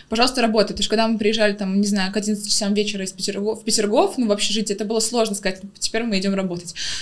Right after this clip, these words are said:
Но, а, например, все равно мы приходим на рынок труда, устраиваемся на работу,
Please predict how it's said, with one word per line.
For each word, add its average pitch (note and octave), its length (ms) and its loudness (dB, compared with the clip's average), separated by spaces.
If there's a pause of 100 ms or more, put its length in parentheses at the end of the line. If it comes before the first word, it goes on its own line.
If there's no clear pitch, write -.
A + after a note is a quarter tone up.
Но, A#3 300 6 (420)
а, A3+ 300 6
например, A#3+ 520 4
все - 200 4
равно A#3 220 4
мы G#3+ 180 4
приходим A3 360 0
на G#3+ 80 4
рынок G#3 220 -2
труда, B3 420 4
устраиваемся A3 420 0
на G#3+ 40 2
работу, C#4 220 4